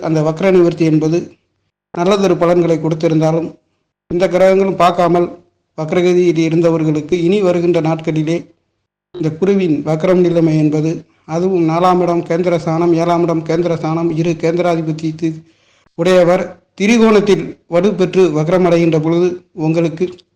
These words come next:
தகப்பனார் அன்பு, ஆதரவு, சொத்து சுகங்கள், பொருளாதாரங்கள், அவர்களால் உங்களுக்கு கிடைக்கக்கூடிய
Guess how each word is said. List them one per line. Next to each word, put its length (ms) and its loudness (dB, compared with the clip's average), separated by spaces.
தகப்பனார் 640 2
அன்பு, 320 0
ஆதரவு, 420 0
சொத்து 340 -4
சுகங்கள், 460 -2
பொருளாதாரங்கள், 680 -2
அவர்களால் 520 -2
உங்களுக்கு 380 -4
கிடைக்கக்கூடிய 600 -4